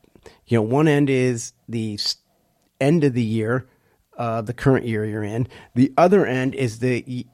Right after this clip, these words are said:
is where you're gonna start. And then you've got this tornado of stuff, but it all got wrapped up and it's got nowhere to go. And you're just in this <laughs> burrito, and the only way out of it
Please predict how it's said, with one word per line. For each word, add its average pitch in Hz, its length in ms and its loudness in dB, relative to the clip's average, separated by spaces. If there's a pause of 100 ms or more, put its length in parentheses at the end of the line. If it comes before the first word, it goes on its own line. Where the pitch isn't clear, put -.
is 127 300 -4
where 127 160 2
you're 127 160 2
gonna 110 180 0
start. 110 500 0 (300)
And 131 100 4
then 156 100 8
you've 151 100 4
got 147 140 2
this - 160 -4 (120)
tornado 160 800 4
of 110 100 -2
stuff, 143 400 2 (680)
but 120 100 0
it 117 60 2
all 127 140 0
got 113 180 0
wrapped 120 400 0
up 120 220 2
and 107 100 -8
it's - 100 -10
got - 180 -4
nowhere 104 360 0
to 95 60 -10
go. 98 320 -4 (300)
And 120 120 2
you're 120 100 4
just 135 520 2
in 127 240 2
this 117 160 0
<laughs> - 0 -
burrito, 127 760 4 (580)
and 131 640 2 (140)
the 139 140 -2
only 143 220 6
way 127 220 4
out 147 260 6
of 143 100 0
it 123 280 -2